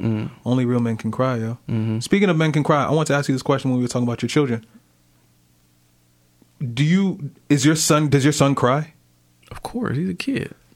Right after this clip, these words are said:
Speaker 2: But, yeah, I, yeah, okay. Thank you.
Speaker 1: <laughs>
Speaker 2: Thank you. I don't know when we start, when we start, when they start mocking us and they start noticing that we don't cry, so that they don't cry.
Speaker 1: Oh, I cry in front of my kids.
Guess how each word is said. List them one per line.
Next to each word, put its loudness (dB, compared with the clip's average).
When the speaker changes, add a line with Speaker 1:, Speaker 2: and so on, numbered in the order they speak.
Speaker 2:
But, 0
yeah, -10
I, -14
yeah, -8
okay. -12
Thank 2
you. -4
Speaker 1:
<laughs> -2
Speaker 2:
Thank 0
you. -8
I 4
don't 4
know 4
when 4
we 4
start, 2
when 0
we 2
start, 0
when 2
they 2
start 2
mocking 0
us -4
and -2
they 0
start 0
noticing 2
that -2
we 0
don't 2
cry, 0
so -4
that -4
they 0
don't -4
cry. -12
Speaker 1:
Oh, -2
I -2
cry -4
in -4
front -4
of -2
my -4
kids. -8